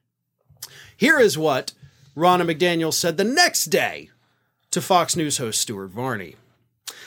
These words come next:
"You know, listen, he's at four percent. He needs a headline. <laughs> I'm going to say what I've been saying to the Republicans all along. Our headline should be about Joe Biden, the border, crime, terrible things that are happening in this country that the American people are looking to our party for solutions.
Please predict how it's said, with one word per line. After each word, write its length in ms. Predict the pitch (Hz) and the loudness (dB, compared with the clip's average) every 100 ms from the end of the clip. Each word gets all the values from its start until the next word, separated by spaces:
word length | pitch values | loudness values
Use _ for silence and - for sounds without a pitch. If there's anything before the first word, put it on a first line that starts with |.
| - - - | -20 -20 -6
"You 120 | 269 | 2
know, 100 | 302 | 2
listen, 480 | 285 294 262 143 95 _ | 4 2 2 0 -6 _
he's 260 | - 311 196 | -4 0 0
at 100 | - | -2
four 280 | - 226 | 2 2
percent. 520 | 214 185 - 202 208 185 | 2 -2 0 2 0 0
He 180 | 320 | -2
needs 320 | 285 277 269 214 | 0 -2 -2 0
a 80 | |
headline. 640 | 208 233 226 240 202 160 135 _ _ | 0 0 0 0 0 -2 -8 _ _
<laughs> 120 | - | -2
I'm 180 | 294 320 | 0 0
going 300 | 311 302 285 | 0 0 0
to 60 | 220 | 0
say 360 | - 262 202 | 0 2 2
what 180 | 254 233 | 0 0
I've 240 | 233 233 175 | 2 0 2
been 180 | 226 | 0
saying 380 | 190 - 220 208 | 0 0 2 2
to 80 | 196 | 0
the 100 | 190 | 0
Republicans 600 | 180 180 214 180 175 156 | 0 0 0 0 -2 0
all 160 | 170 160 | 0 2
along. 380 | 180 175 127 - - - | 2 2 0 -6 -20 -2
Our 200 | 202 226 | 2 4
headline 520 | 196 277 202 185 175 | 4 2 4 4 4
should 220 | 165 - 160 | 0 -4 0
be 160 | 185 | 2
about 240 | 175 175 156 | 4 2 2
Joe 260 | 180 165 | 2 2
Biden, 460 | 151 190 165 143 147 | 4 2 2 0 -4
the 80 | 143 | -2
border, 540 | 165 160 147 147 139 - _ | 0 2 2 0 -2 -8 _
crime, 460 | - 196 175 160 160 | 2 4 4 2 2
terrible 360 | 180 175 165 | 4 4 4
things 280 | - 170 156 | 2 0 0
that 60 | 151 | 0
are 60 | |
happening 380 | 143 170 151 156 | 2 2 2 -2
in 100 | 147 | -2
this 140 | 143 - | -2 0
country 380 | 170 156 160 | 0 0 0
that 160 | 147 143 | 0 0
the 80 | 151 | 0
American 380 | 151 151 143 127 | 0 0 -2 -4
people 320 | 156 147 139 | -4 0 0
are 80 | 139 | 2
looking 280 | 147 143 135 | 0 -2 -2
to 100 | 143 | 0
our 120 | 135 | 0
party 320 | - 151 135 | 2 2 2
for 160 | 120 127 | -2 -4
solutions. 680 | - 135 175 160 131 127 | -4 2 2 2 0 -2